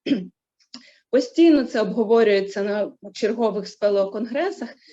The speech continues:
і мені дуже імпонує та точка <laughs> зору,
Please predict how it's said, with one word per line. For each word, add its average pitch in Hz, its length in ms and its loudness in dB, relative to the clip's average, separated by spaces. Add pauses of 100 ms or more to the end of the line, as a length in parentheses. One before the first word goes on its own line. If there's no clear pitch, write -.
(240)
і 320 240 4
мені 269 320 4
дуже 277 320 0
імпонує 254 540 2
та 208 200 0
точка 214 560 -4 (100)
<laughs> - 60 -6
зору, 233 540 0